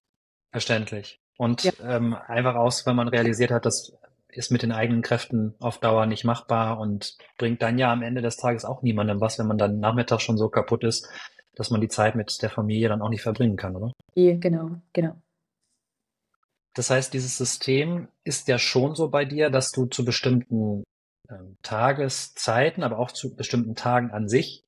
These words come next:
Speaker 1: dann
Speaker 2: Mhm.
Speaker 1: nur Behandlungen von einer Sorte in dem Sinne machst. Und das hast du vorgegeben. Ähm, war das, war das von Anfang an so, ab dem ersten Tag? Oder dieser, ich, auch da stelle ich mir schwierig vor, diesen Übergang zu gestalten. Also von,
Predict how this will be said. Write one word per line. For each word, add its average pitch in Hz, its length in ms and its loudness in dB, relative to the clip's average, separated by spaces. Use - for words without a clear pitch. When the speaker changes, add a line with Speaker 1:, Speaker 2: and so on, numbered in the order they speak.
Speaker 1:
dann 190 220 6
Speaker 2:
Mhm. - 60 8
Speaker 1:
nur 139 260 2
Behandlungen 135 560 2
von 120 180 0
einer 117 300 2
Sorte 110 360 2
in 104 140 -2
dem 101 180 0
Sinne 101 160 -4
machst. 123 260 -2
Und 156 60 -6
das 120 120 0
hast 127 160 -2
du 123 60 -8
vorgegeben. 160 840 0
Ähm, 131 540 2
war 123 180 2
das, 139 280 0
war 123 100 2
das 139 100 0
von 135 160 -4
Anfang 131 360 0
an 120 200 -2
so, 185 240 0
ab - 180 -8
dem 131 120 2
ersten 123 380 0
Tag? 139 460 0
Oder 131 460 2
dieser, 135 300 2
ich, - 160 -12
auch - 140 -4
da 139 140 2
stelle 143 200 0
ich 135 40 0
mir 131 240 0
schwierig 147 480 0
vor, 131 220 0
diesen 120 280 -2
Übergang 117 400 2
zu - 140 -10
gestalten. 98 600 -4
Also 101 180 -6
von, 120 400 0